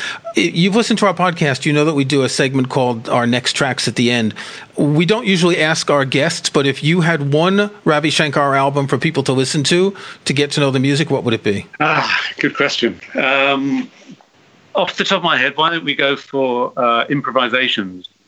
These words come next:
Speaker 2: which was a, a nineteen sixty-one album that he recorded for World Pacific in the U S A. So it's that period where he's, um,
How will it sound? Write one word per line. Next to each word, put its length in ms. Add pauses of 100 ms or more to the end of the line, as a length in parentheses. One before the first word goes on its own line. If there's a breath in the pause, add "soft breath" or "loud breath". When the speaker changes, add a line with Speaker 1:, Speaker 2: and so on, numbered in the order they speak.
(340)
Speaker 2:
which 240
was 160
a, 600
a 160
nineteen 760
sixty-one 560
album 360
that 120
he 120
recorded 500 (260)
for 100
World 300
Pacific 640
in 260
the 100
U 140
S 140
A. 300 (420)
So 100
it's 140
that 260
period 360
where 240
he's, 260
um, 320